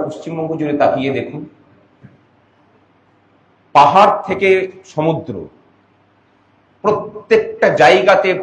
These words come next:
প্রত্যেকটা মানুষের মধ্যে একটা ছাইচাপা আগুন কে বয়ে নিয়ে আমরা জীবনযাপন করছি প্রত্যেক মুহূর্তে। এবং সবার মধ্যেই যে শব্দটা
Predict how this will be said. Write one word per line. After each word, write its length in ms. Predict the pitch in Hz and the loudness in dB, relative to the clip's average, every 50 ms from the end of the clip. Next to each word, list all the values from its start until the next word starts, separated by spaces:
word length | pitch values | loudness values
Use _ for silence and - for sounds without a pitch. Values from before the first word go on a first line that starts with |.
| - - - | -10 -10 -8
প্রত্যেকটা 680 | 185 190 185 - - - - 214 196 - - - - 180 | -6 -6 -6 -8 -12 -8 -6 -6 -6 -6 -2 0 2 2
মানুষের 480 | - 143 143 165 196 190 - 196 190 175 | 2 2 0 0 -2 -2 -2 -4 -4 -4
মধ্যে 260 | 170 175 165 - - | -4 -6 -4 -4 -6
একটা 160 | 120 - 156 | -6 -6 -8
ছাইচাপা 560 | - - - 139 143 139 156 147 143 - 143 | -8 -2 0 0 0 2 0 -2 0 2 2
আগুন 680 | 135 127 117 107 120 127 131 143 160 175 190 190 - - - - _ _ _ _ _ _ _ _ _ _ _ _ _ _ _ _ - - _ _ _ _ _ _ _ _ _ _ _ _ | 2 2 2 2 2 2 2 2 2 2 0 0 -4 -8 -12 -16 _ _ _ _ _ _ _ _ _ _ _ _ _ _ _ _ -20 -20 _ _ _ _ _ _ _ _ _ _ _ _
কে 100 | - 160 | -4 -4
বয়ে 360 | 147 104 110 135 139 151 170 | -4 -2 -2 0 2 2 2
নিয়ে 200 | 175 180 170 175 | 2 2 0 0
আমরা 160 | 165 147 143 131 | 0 0 0 -2
জীবনযাপন 580 | - 127 110 120 120 113 104 104 92 104 101 | -2 -4 -4 -4 -4 -4 -4 -4 -6 -6 -8
করছি 280 | 92 - 92 - - 98 | -12 -14 -16 -18 -18 -16
প্রত্যেক 340 | - 117 - - - 113 - - 101 | -14 -14 -14 -14 -16 -18 -20 -18 -20
মুহূর্তে। 340 | 95 87 92 - _ _ _ _ _ _ _ _ _ _ _ - - - _ _ _ _ _ _ _ _ _ _ _ _ _ _ _ _ _ _ _ _ _ _ _ _ _ _ _ _ _ _ _ _ _ _ _ _ _ _ _ _ _ _ _ _ _ _ _ _ _ _ _ _ _ _ _ _ _ _ _ - | -20 -20 -20 -20 _ _ _ _ _ _ _ _ _ _ _ -20 -20 -20 _ _ _ _ _ _ _ _ _ _ _ _ _ _ _ _ _ _ _ _ _ _ _ _ _ _ _ _ _ _ _ _ _ _ _ _ _ _ _ _ _ _ _ _ _ _ _ _ _ _ _ _ _ _ _ _ _ _ _ -8
এবং 120 | 147 160 160 151 151 - - - - - _ _ _ _ _ _ _ _ _ _ _ _ _ _ | -6 -4 -4 -4 -6 -8 -12 -16 -20 -20 _ _ _ _ _ _ _ _ _ _ _ _ _ _
সবার 440 | - - - - 143 - 220 - 226 196 | -20 -6 0 2 4 6 6 6 6 6
মধ্যেই 400 | - 190 190 - 233 247 269 254 | 4 2 2 2 2 2 2 4
যে 140 | 190 226 220 | 4 2 2
শব্দটা 600 | - - 196 - - 160 - 214 208 208 220 196 | 2 2 0 0 0 0 0 0 2 4 6 6